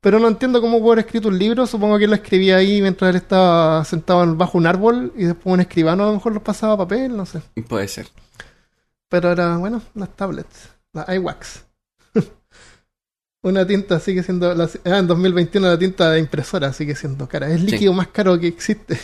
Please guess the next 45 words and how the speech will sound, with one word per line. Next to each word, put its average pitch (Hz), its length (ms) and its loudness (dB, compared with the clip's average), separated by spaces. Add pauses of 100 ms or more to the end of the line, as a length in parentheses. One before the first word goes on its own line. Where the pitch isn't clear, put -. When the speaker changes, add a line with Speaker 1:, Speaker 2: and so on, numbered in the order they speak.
(240)
Speaker 1:
<laughs> - 300 -20
dice 165 200 -4
Felipe. 135 340 -12 (580)
Bueno, 185 240 2
me 202 100 2
imagino 226 380 2
que 269 100 0
cuando 240 240 2
la 202 100 4
cera 233 240 2
ya 226 140 2
se 208 140 -2
termina, 170 340 -2
ya 135 80 -6
se - 80 -12
lo - 80 -10
conté. 285 920 -2
Ah, 170 300 0
me 170 80 -2
imagino, 170 320 -4 (160)
hay, 202 260 2
hay 196 120 0
imágenes 196 400 0
de 196 60 2
estas 185 220 -8
tablets 175 320 -6
que 165 120 -12
se 175 100 -8
remontan 165 420 -4
a 156 40 -4
quinientos 185 500 -4
años 151 340 -4
antes 147 300 -8
de 151 80 -6
nuestra 147 320 -8
era. 135 240 -8 (1500)
Eh, 139 840 -6 (340)
ah, 208 280 0
el 196 80 -6
término, 180 600 0
bueno, 220 160 4
el 202 60 0
término 214 320 2
tabula 208 300 4
rasa 190 460 -2